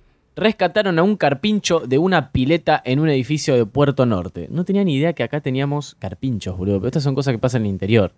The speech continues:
De repente vas a la pileta de tu casa y, y encontrás un carpincho.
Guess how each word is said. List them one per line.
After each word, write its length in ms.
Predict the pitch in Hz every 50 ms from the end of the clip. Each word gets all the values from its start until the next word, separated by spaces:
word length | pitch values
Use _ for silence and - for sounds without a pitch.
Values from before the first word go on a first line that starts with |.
| _ _ -
De 60 | 98
repente 420 | 101 - 131 135 139 147 139 110 -
vas 140 | 117 127 135
a 40 |
la 80 | 123 113
pileta 220 | 101 113 120 135
de 60 | 131 113
tu 100 | 113 104
casa 480 | - 139 135 135 160 175 180 - _ _ _ _ _ _ _ _ _ _ _ _ _ -
y, 220 | 98 95 95 90 - _
y 160 | 104 98 98
encontrás 360 | 95 95 92 104 101 131 127
un 140 | 127 131 127 - _ _
carpincho. 760 | - 98 95 98 92 - 131 113 98 92 - 87 85 85